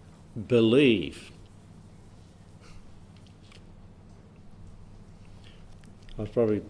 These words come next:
my best to say what I'm thinking in our prayer request, 'cause this is in, this is public. They should believe. You hear it, you believe it. That's what Paul was saying in Romans ten as well.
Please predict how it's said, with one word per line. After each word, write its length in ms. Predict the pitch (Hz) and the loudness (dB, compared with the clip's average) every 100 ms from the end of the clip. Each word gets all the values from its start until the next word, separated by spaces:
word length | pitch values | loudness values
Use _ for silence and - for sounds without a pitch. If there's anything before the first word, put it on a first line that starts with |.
| - | -14
my 200 | 131 110 | -8 -6
best 320 | 92 123 120 - | 0 2 2 0
to 80 | |
say 200 | - 123 | 0 2
what 140 | 107 107 | 2 0
I'm 140 | 104 | -2
thinking 420 | 120 - 110 104 - - - - | -4 -2 -4 -4 -6 -12 -12 -4
in 140 | 107 | -2
our 100 | 101 | -2
prayer 260 | 90 113 104 | 0 0 0
request, 500 | 95 - - - - - - - - - - - - - | -2 -6 -10 -14 -14 -14 -14 -18 -20 -20 -20 -20 -20 -10
'cause 140 | 107 | -6
this 160 | 110 107 | -4 -4
is 140 | 98 | -4
in, 220 | 101 101 76 - - - | -4 -6 -8 -16 -18 -10
this 160 | 113 107 | -8 -6
is 120 | 87 - - - | -10 -12 -18 -10
public. 340 | 107 95 92 - - - - - - - - - - - - | -8 -6 -6 -8 -14 -18 -20 -20 -18 -18 -18 -16 -16 -10 -2
They 100 | 120 | 0
should 340 | - 139 123 | 4 4 4
believe. 760 | 117 110 120 117 85 - - - - - - - - - - | 2 4 4 2 0 -10 -18 -20 -20 -20 -20 -20 -20 -20 -8
You 120 | 110 | -6
hear 340 | 95 117 147 226 | -2 4 6 6
it, 280 | 254 - - | 2 -6 -10
you 120 | 104 | -8
believe 420 | 90 107 117 170 233 | -2 2 4 4 4
it. 340 | 254 - - 107 98 95 | 0 -6 -16 -16 -14 -10
That's 380 | 101 113 110 - | -2 -2 -2 0
what 160 | 117 - - - - - - - - - - - - - - - - | 0 -2 -8 -20 -20 -12 -4 -2 -2 -4 -10 -12 -14 -18 -20 -20 -6
Paul 220 | 120 127 | 2 4
was 160 | 147 160 | 4 4
saying 300 | 160 156 175 | 4 4 4
in 120 | 135 | 4
Romans 360 | 107 127 117 - | 4 4 2 0
ten 240 | 123 117 | 0 2
as 120 | 95 | 0
well. 380 | 87 104 220 247 | -2 0 0 -2